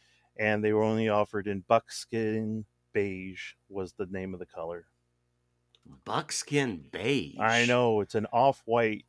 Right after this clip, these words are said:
Speaker 1: It's kinda like a, an ivory color.
Speaker 2: Oh, man.
Speaker 1: And I've seen one of those. A-, a-, as interesting it is, I have seen a, a Fury in my, in my life, and it was the, the, still the original color and not, uh, uh,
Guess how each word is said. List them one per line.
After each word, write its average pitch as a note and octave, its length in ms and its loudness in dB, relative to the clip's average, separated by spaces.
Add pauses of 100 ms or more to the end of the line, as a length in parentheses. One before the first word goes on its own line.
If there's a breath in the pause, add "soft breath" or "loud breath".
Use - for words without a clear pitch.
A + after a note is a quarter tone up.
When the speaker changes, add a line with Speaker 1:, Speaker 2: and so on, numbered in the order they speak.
Speaker 1:
It's A2+ 180 -14
kinda A#2+ 300 -2
like A2+ 260 -2
a, G#2+ 260 2
an G#2+ 220 -8
ivory G#2 380 -4
color. F#2 460 -10 (760)
Speaker 2:
Oh, A#2 560 -12
man. G2 240 -12
Speaker 1:
And E3+ 160 8
I've D3+ 100 6
seen B3+ 300 2
one A#3 160 6
of G3+ 80 6
those. F#3+ 540 4
A-, B2+ 240 0
a-, C#3 280 2
as C#3 260 2
interesting F3+ 500 0
it D#3+ 100 2
is, C3+ 260 0
I A#2+ 120 -2
have C#3+ 280 4
seen D3 380 -2 (140)
a, C3+ 320 2 (160)
a B2+ 120 4
Fury C3+ 500 -2
in C3+ 180 -2
my, C#3 140 -4
in B2+ 360 -6
my B2+ 140 -8
life, G#2+ 420 -4
and G#2 160 -10
it G#2 140 -6
was - 380 -8 (200)
the, A2 200 0 (260)
the, G#2 100 -4
still B2+ 560 2
the A#2 160 -2
original G#2+ 500 0
color G2 440 0 (500 loud breath)
and G2 180 0
not, G2 280 0 (100)
uh, F2+ 200 -6 (220)
uh, F#2 180 -6